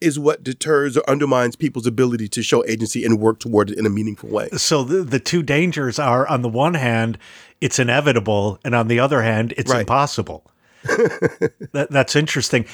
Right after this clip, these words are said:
Speaker 2: And when you were saying that, I know I'm gonna hit right into your wheelhouse when I say this. I started thinking about Star Trek: The Next
Speaker 1: Right.
Speaker 2: Generation. And what's interesting to me about The Next Generation is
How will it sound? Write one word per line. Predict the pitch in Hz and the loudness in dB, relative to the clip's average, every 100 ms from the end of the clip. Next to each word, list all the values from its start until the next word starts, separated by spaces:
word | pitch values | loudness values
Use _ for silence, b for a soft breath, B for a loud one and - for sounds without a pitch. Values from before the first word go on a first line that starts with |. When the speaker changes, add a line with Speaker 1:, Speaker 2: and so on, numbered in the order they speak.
| B 214 - | B -10 -4
Speaker 2:
And | 190 190 233 | -2 -2 -4
when | 214 220 | -2 -2
you | 233 | -2
were | |
saying | - - 247 302 180 | -2 0 0 0 0
that, | 120 113 131 | 0 2 0
I | - 143 | -2 -2
know | 180 185 | 0 0
I'm | 143 127 | 0 -4
gonna | 120 131 127 139 156 - - | -4 0 2 0 -4 -8 -4
hit | 110 156 | 0 0
right | 113 143 143 | 2 2 2
into | 139 - | 0 0
your | 127 117 | 0 2
wheelhouse | 113 180 170 110 101 - | 2 0 0 2 0 0
when | 117 | -2
I | 104 101 | -2 -2
say | - 175 220 | 0 0 2
this. | 98 101 - B B B B B | -2 -2 -6 B B B B B
I | 165 | 0
started | 180 240 185 165 | 2 0 0 2
thinking | 147 127 139 | 0 -2 -2
about | 131 143 - | 0 0 0
Star | - 131 170 | 0 0 0
Trek: | - 139 - | -2 -4 -2
The | 135 | 0
Next | 135 131 - | 0 -2 -2
Speaker 1:
Right. | 117 | 0
Speaker 2:
Generation. | 120 117 120 147 - - _ _ b b b b b | 2 4 2 2 -2 -10 _ _ b b b b b
And | 170 156 | -2 0
what's | 156 - | 0 0
interesting | 254 285 302 - 220 | -4 -2 -4 0 0
to | - 185 | 0 -2
me | 175 | 0
about | 170 147 143 - | 0 0 0 0
The | 123 | -2
Next | 123 135 156 - | 0 0 -2 -4
Generation | - 135 110 104 101 98 - 107 98 - | -2 2 2 2 2 0 -4 -4 -4 -6
is | 147 123 120 120 113 | 0 2 4 2 0